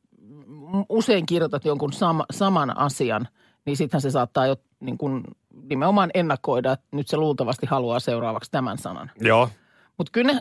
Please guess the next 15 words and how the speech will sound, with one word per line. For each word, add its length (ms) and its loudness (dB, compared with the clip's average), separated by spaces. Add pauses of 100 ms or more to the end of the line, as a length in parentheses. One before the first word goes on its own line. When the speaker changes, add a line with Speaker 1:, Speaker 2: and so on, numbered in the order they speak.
(140)
Speaker 1:
kyllä 140 0
ne 80 0
kuitenkin 520 0
aika 320 0
vähissä 480 -2
on 140 0
ne 80 -4
kerrat. 440 -2
Enemmän 380 2
sen 320 -2
kanssa 300 0
joutuu 360 0
tekemään 320 -2
sitä, 320 -2
että 280 -2